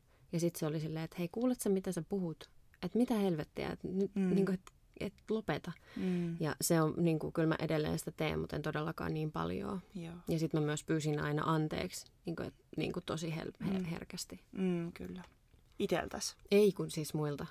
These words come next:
Speaker 1: Sitä,
Speaker 2: Niin.
Speaker 1: että mä niinku oon niin tyhmä tai,
Speaker 2: Niin.
Speaker 1: tai niinku jotenkin.
Speaker 2: Joo, kyllä.
Speaker 1: Joo.
Speaker 2: Ja sit kun miettii sitä, että jos on valmiiksi, jos sä voit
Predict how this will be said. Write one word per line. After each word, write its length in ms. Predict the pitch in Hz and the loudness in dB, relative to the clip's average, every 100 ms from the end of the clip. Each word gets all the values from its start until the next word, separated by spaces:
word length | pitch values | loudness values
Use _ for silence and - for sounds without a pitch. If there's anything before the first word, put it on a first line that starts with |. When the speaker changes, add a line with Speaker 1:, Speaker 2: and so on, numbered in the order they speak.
| - | -10
Speaker 1:
Sitä, 220 | - 180 170 | 0 2 4
Speaker 2:
Niin. 60 | |
Speaker 1:
että 120 | 160 | 2
mä 100 | 156 | 2
niinku 300 | 147 143 135 139 | 0 -2 -2 -2
oon 180 | 143 | 0
niin 180 | 143 143 | 0 -2
tyhmä 320 | 147 143 - - - - | -4 -4 -4 -6 -10 -8
tai, 320 | - - 165 | -4 -2 -4
Speaker 2:
Niin. 240 | 185 180 170 | 0 2 2
Speaker 1:
tai 100 | 165 | 2
niinku 320 | - 190 - 175 - | -2 -6 -8 -12 -12
jotenkin. 360 | - - 190 - - - | -12 -10 -10 -14 -14 -4
Speaker 2:
Joo, 240 | 170 151 156 - - | -4 -4 -8 -16 -16
kyllä. 260 | - 151 160 - - | -8 -8 -8 -12 -8
Speaker 1:
Joo. 100 | 175 190 - - | -6 -6 -10 -8
Speaker 2:
Ja 80 | 185 | -8
sit 80 | - | -2
kun 140 | 196 | 2
miettii 440 | 214 226 - 135 | 4 2 0 -4
sitä, 300 | 139 143 135 - | -2 -4 -4 -6
että 200 | - 160 | -8 -8
jos 240 | 147 - | -8 -6
on 140 | 151 | -4
valmiiksi, 760 | 151 160 147 139 131 - - - - - - - - - - - _ - - - | 0 2 0 -2 -6 -8 -8 -10 -18 -20 -20 -20 -20 -20 -20 -20 _ -20 -10 -6
jos 120 | - | -4
sä 100 | 165 | 2
voit 400 | 185 165 - | 4 4 0